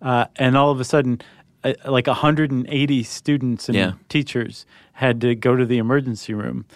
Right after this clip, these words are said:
Speaker 1: The school was shut down for two weeks. They did all this environmental testing, couldn't find anything.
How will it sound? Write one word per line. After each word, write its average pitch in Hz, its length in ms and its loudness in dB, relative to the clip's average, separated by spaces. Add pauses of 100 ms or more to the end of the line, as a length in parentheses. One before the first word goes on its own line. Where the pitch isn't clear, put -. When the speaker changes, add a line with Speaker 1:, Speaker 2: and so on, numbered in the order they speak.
(300)
Speaker 1:
The 123 100 0
school - 260 2
was 139 120 2
shut - 140 -2
down 131 200 2
for 120 120 -2
two 160 240 -2
weeks. 147 460 -2 (320)
They 139 100 2
did 139 120 4
all 143 200 6
this 147 160 -2
environmental 139 580 2
testing, 127 540 -4 (340)
couldn't 175 240 0
find 143 320 2
anything. 143 640 -2